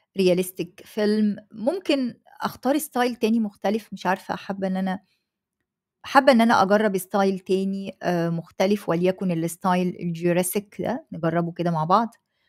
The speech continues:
وابتدي إن أنا أقول له create. هنا في تلات مراحل بيعدي بيها في عملية إنشاء الفيديو. أول حاجة بيسبلت السكريبت، يعني بيقسم السكريبت، أنت بتدي له السكريبت يبتدي يقسمه يفهمه، ده المشهد الأول، التاني، التالت.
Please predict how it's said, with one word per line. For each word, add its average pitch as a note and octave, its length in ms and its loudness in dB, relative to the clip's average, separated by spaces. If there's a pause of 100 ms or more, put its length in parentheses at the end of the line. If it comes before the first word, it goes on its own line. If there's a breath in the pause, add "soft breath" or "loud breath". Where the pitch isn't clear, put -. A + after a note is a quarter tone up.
(160)
وابتدي G#3 400 0
إن G3 120 -2
أنا G3 180 2
أقول F#3 280 2
له F3+ 140 0 (1400)
create. F3 500 0 (1800 soft breath)
هنا D#4+ 200 2
في C#4 200 -2
تلات B3 260 2
مراحل G3+ 340 2
بيعدي F3+ 420 4
بيها A3 260 -2
في G#3+ 140 -2
عملية F#3 380 0 (100)
إنشاء E3+ 260 -2
الفيديو. D3+ 340 -4
أول G#3 220 2
حاجة F#3+ 240 0
بيسبلت F#3 480 -2
السكريبت، G3 600 -4 (380 soft breath)
يعني D#3+ 180 2
بيقسم F#3+ 380 -2
السكريبت، F#3+ 500 -2
أنت A3+ 140 0
بتدي F#3+ 300 -2
له G#3 60 4
السكريبت G3+ 460 0
يبتدي G3+ 280 -4
يقسمه A#3+ 640 0
يفهمه، G#3+ 500 0
ده F#3 100 -2
المشهد E3+ 320 -4
الأول، G3+ 460 2
التاني، F#3+ 540 0
التالت. B3 420 0